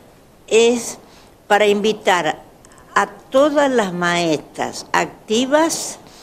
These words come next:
y jubiladas a la cena que se va a realizar en el Club Progreso el día viernes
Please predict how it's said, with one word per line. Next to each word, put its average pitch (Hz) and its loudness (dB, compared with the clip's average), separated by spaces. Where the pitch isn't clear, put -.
y 190 0
jubiladas 208 0
a 175 2
la 190 0
cena 156 0
que 202 -2
se 196 -2
va 196 2
a - 4
realizar 208 2
en 165 0
el 160 -2
Club 208 2
Progreso 208 2
el 190 2
día 196 4
viernes 185 0